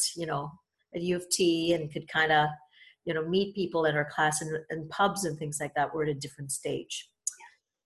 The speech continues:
So I thought your topic, um, and your experience would be quite interesting, um,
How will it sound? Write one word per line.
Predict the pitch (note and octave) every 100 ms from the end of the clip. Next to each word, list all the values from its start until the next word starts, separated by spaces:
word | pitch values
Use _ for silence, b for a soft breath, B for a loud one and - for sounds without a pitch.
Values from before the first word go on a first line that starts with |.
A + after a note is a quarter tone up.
| _
So | - -
I | F#3+
thought | F#3 B3 B3
your | G#3 A#3
topic, | A#3 A3 G3+ A3 G3+ - D#3+ D3+
um, | D#3+ D#3 D3+ D3+
and | E3 D#3 D3+
your | E3
experience | D#3+ - G4 G4+ C4 -
would | D#3+ D#3 D#3
be | D3+ D3+ D3+
quite | E3+ D#3 D#3 - -
interesting, | G3 - - - D#3+ D#3 D#3 -
um, | D3 D3+ D3+ D3+ D#3 D3+